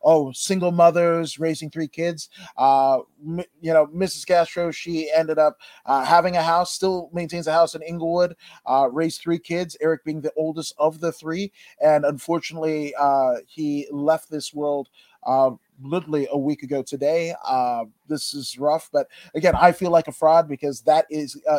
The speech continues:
a, uh, Inglewood guy through and through, worked at Sentinel Hospital, uh, and is one of the reasons why I'm still here. Kind of stuck his neck out for me when I first came to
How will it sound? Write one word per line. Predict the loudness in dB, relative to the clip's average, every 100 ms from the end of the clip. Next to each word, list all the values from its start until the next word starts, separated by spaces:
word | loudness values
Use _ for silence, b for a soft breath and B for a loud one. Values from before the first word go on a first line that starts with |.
| -2
a, | -12 -14 -6 -4
uh, | -2
Inglewood | -4 -2 -2 2
guy | 2 2
through | -2 -10
and | -8
through, | -6 -4 -6 B -8
worked | -2 0 0
at | -2
Sentinel | -2 -2 0 0 0
Hospital, | 0 -2 -6 -6 -6 -8 b b -4
uh, | 0 2 2 0
and | -2 -2
is | -4 -6
one | -4 -4
of |
the | -2
reasons | -4 -6 -10 -12 _ -8
why | 0 0 2
I'm | 0 0
still | -4 -6 -4
here. | -4 -6 -6 -4
Kind | -2 -2
of | -6 b b
stuck | 0 0 0
his | -8 -2
neck | 0 2
out | 0 -2
for | -6
me | -2 -2 -2 -6 b b b
when | 0 0
I |
first | 0 -4 -4
came | -8 -6
to | -4 -2 -2